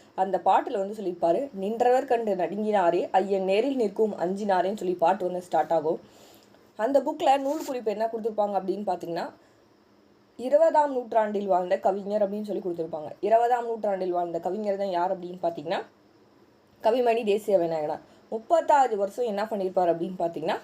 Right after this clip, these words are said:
பள்ளி ஆசிரியரா பணியாற்றியிருப்பாரு. இவருக்கு கவிமணின்னு சொல்லி பட்டம் கொடுத்தவர் யார்? சரியா? கவிமணி அப்படின்னு சொல்லி பட்டம் கொடுத்தவர் யார் அப்படின்னு பார்த்தீங்கன்னா, ஆயிரத்தி தொள்ளாயிரத்தி நாற்பதுல உமா மகேஸ்வரனார் தான் என்ன பண்ணியிருப்பார் அப்படின்னு பார்த்தீங்கன்னா,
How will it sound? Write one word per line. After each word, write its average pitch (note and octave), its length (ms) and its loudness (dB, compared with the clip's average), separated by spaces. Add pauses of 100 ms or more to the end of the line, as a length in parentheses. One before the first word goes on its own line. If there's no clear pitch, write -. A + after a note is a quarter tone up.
(120)
பள்ளி C#4 380 2
ஆசிரியரா B3 640 2
பணியாற்றியிருப்பாரு. D#3+ 720 -4 (380)
இவருக்கு B3+ 680 2
கவிமணின்னு A#3+ 540 2
சொல்லி G3 340 -4
பட்டம் B3+ 340 0
கொடுத்தவர் F3 380 0
யார்? E3 260 2
சரியா? F3 300 2
கவிமணி F#3 760 -2
அப்படின்னு F3+ 280 -4
சொல்லி F3+ 200 -4
பட்டம் E3+ 380 -2
கொடுத்தவர் E3+ 300 -4
யார் F3 300 2
அப்படின்னு E3+ 200 -4
பார்த்தீங்கன்னா, E3 340 -6 (340)
ஆயிரத்தி C#4+ 520 2
தொள்ளாயிரத்தி A3 420 0
நாற்பதுல G3+ 800 0 (260)
உமா C4+ 420 2
மகேஸ்வரனார் F#3 640 -2
தான் G#3 120 0
என்ன G#3 140 -2
பண்ணியிருப்பார் F3 440 0
அப்படின்னு E3 200 -8
பார்த்தீங்கன்னா, D#3+ 420 -4